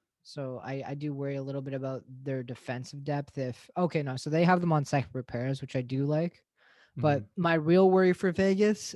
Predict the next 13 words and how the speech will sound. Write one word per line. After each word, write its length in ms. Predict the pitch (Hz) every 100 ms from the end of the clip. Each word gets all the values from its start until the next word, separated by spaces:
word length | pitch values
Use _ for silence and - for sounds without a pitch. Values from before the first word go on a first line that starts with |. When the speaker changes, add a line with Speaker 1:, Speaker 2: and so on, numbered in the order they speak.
| -
Speaker 1:
is 500 | 160 156 147 135 160 _ -
their 180 | 156 147
center 540 | - - 151 151 143
depth. 440 | 127 117 - - -
I 80 | -
mean, 140 | 156 147
they 120 | 151
have 100 | 143
Speaker 2:
Yeah. 60 | 143
Speaker 1:
William 340 | 151 175 175
Karlsson, 720 | 160 151 139 143 - 160 165 156 _ _ _ _ _ _ _
Chandler 400 | - 165 156 156
Stevenson, 920 | 151 - 160 151 156 139 156 147 147